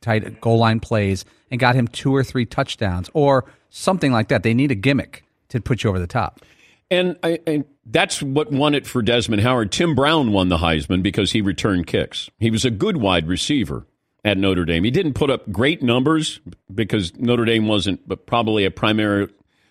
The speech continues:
Speaker 2: uh, you know, primarily a passing team. They were a running team. You know, Rocket Ismail. You know, you need to have something that's unique with this.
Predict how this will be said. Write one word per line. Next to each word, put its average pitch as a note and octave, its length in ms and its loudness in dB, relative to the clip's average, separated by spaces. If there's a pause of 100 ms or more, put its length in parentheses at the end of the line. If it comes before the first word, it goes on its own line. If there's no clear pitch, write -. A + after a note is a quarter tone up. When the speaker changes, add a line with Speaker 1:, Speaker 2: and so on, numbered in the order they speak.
(140)
Speaker 2:
uh, G2+ 360 0 (600)
you - 120 -12
know, G#2 80 0
primarily A#2+ 580 2
a F2 100 2
passing G2 680 -2
team. A2 300 -2
They F2+ 120 0
were F2+ 80 2
a - 20 2
running G2 300 0
team. D#2 260 -2 (260)
You D#3+ 100 0
know, C#3 60 4
Rocket C#3 320 2
Ismail. F#2+ 480 -2 (400)
You G#2 100 -2
know, G2 60 2
you G2+ 120 2
need B2 300 0
to B2+ 120 0
have B2 500 0 (460)
something C#3+ 460 0
that's - 200 -2
unique A#2+ 480 0
with F2+ 200 0
this. D#2 220 -2